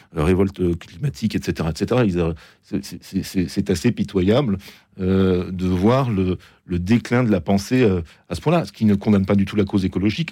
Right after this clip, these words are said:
au contraire, mais qui, qu'ils connaissent un peu, euh, la, qu'ils hiérarchisent les sujets, qu'ils, euh,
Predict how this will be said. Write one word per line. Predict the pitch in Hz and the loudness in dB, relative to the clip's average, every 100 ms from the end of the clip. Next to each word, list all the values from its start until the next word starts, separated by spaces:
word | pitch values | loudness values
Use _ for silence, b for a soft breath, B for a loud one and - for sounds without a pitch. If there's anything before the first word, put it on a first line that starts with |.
| - | -2
au | 104 | -2
contraire, | 143 123 156 120 107 - | 0 -2 -2 -2 -6 -2
mais | 98 92 | 0 0
qui, | - 101 - - - - | 2 0 0 -12 -20 -14
qu'ils | - 87 - - | -6 -6 -6 -2
connaissent | 110 110 127 98 | 2 4 4 0
un | |
peu, | 87 127 | 0 4
euh, | 120 98 90 B B _ | 4 2 -2 B B _
la, | 90 90 90 | -2 0 0
qu'ils | - 98 | 0 2
hiérarchisent | 110 113 127 - 165 156 | 4 2 0 -4 -2 0
les | 98 | 0
sujets, | 101 98 98 101 | -4 0 2 2
qu'ils, | 101 92 | 0 -8
euh, | 87 | -10